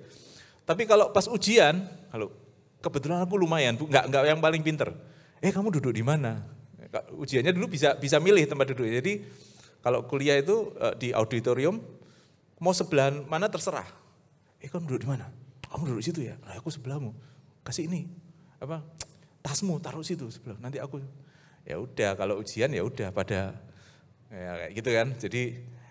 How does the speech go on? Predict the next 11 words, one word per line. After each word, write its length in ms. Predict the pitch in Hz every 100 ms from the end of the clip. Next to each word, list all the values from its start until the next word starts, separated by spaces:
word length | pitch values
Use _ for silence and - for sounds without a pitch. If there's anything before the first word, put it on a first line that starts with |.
| _ -
aku 480 | 156 247 240 - -
ngerasa 400 | 165 170 165 175
dimanfaatin, 960 | 156 127 123 123 156 147 180 208 208 202
aku 160 | 143 156
juga 200 | 127 117
nggak 120 | 110 120
merasa 400 | 131 135 139 131
berguna. 400 | 131 123 135 135
Jadi 320 | - 165 262
buat 320 | - 135 117 -
aku 400 | 175 262 277